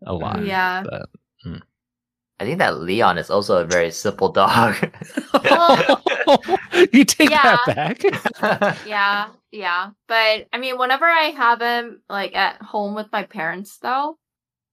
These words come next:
Speaker 2: my mom will always text me and say that, "Oh, like, he's always looking at the door."
Speaker 3: Mm.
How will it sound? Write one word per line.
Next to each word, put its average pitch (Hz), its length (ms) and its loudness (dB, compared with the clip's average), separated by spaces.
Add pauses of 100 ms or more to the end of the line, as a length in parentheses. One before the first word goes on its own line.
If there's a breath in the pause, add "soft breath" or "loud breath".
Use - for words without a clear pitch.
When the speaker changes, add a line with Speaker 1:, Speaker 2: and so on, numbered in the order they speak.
(120)
Speaker 2:
my 214 100 -8
mom 214 280 2
will 240 80 -4
always 208 460 -2
text - 380 -12
me 175 300 -8
and 175 140 -18
say 170 260 -8
that, 160 320 -6
"Oh, 175 200 0
like, 147 280 -10
he's 202 220 -10
always 175 320 -4
looking 175 240 -10
at 175 100 -12
the 185 60 -16
door." 147 560 -6 (840)
Speaker 3:
Mm. 82 360 -14